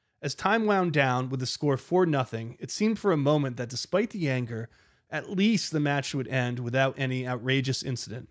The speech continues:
Then, with just two minutes left, Zador was told to guard Valentin Prokopov, who was probably the Soviets' best player. Here was Zandor's response, as related later. "I said, 'No problem, I can handle him. I'll tell him he's a loser and his mother's a loser and everything else.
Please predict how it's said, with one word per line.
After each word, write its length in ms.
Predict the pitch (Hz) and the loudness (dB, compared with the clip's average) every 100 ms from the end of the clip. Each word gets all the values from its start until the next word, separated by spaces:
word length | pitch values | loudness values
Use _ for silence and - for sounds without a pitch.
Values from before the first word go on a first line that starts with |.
| _ _ _ _ _ _ _ - | _ _ _ _ _ _ _ 2
Then, 300 | 202 196 156 | 4 6 4
with 120 | 135 | 0
just 240 | 147 - | -2 -2
two 100 | - | 2
minutes 280 | 175 170 - | 4 2 2
left, 260 | 131 120 - | 0 0 -2
Zador 500 | 135 127 139 147 151 | -6 0 2 4 4
was 160 | 143 | 0
told 280 | - 135 135 | -2 -2 0
to 80 | 123 | -2
guard 380 | 120 117 113 117 | -2 -2 -2 -2
Valentin 500 | 123 131 123 131 127 | -2 -2 -4 -6 -6
Prokopov, 720 | - 127 120 - 101 98 - _ _ _ _ | -4 -4 -6 -8 -8 -8 -16 _ _ _ _
who 100 | 170 | 2
was 140 | 151 | 2
probably 460 | - 180 214 208 165 | 4 4 4 6 2
the 80 | 139 | 0
Soviets' 580 | - 147 139 131 123 - | 0 0 0 -2 -6 -8
best 300 | 123 117 - | -10 -10 -4
player. 360 | 156 175 - - _ _ _ _ _ _ _ | -2 0 -4 -16 _ _ _ _ _ _ _
Here 200 | - 220 | 0 2
was 220 | 233 196 160 | 4 4 4
Zandor's 420 | 160 151 147 135 | 2 4 2 2
response, 580 | 127 - 127 113 113 - | -4 -2 -2 -2 -6 -4
as 180 | 131 117 | -4 -2
related 400 | 120 123 117 113 | 0 0 0 -2
later. 400 | 117 113 98 - _ _ _ _ _ _ _ _ _ | -4 -4 -8 -16 _ _ _ _ _ _ _ _ _
"I 140 | 180 214 | 2 4
said, 420 | - 156 143 151 | 4 4 4 0
'No 220 | 151 156 | 4 4
problem, 440 | - 185 208 139 120 | 6 4 6 4 0
I 80 | |
can 160 | 123 156 | 2 2
handle 360 | 147 175 123 110 | 2 2 -2 -6
him. 100 | - _ _ _ - | -12 _ _ _ 0
I'll 100 | 143 | 2
tell 220 | - 160 | 4 6
him 80 | 170 | 6
he's 120 | 165 | 6
a 60 | 160 | 6
loser 420 | 147 185 185 127 | 8 8 6 2
and 100 | 123 | 0
his 120 | 139 | 0
mother's 360 | 143 175 185 143 | 6 8 8 4
a 60 | |
loser 360 | 123 123 120 120 | -2 -2 -2 0
and 80 | 123 | 2
everything 360 | 143 160 156 | 4 4 2
else. 380 | 147 123 107 - | 2 0 -4 -10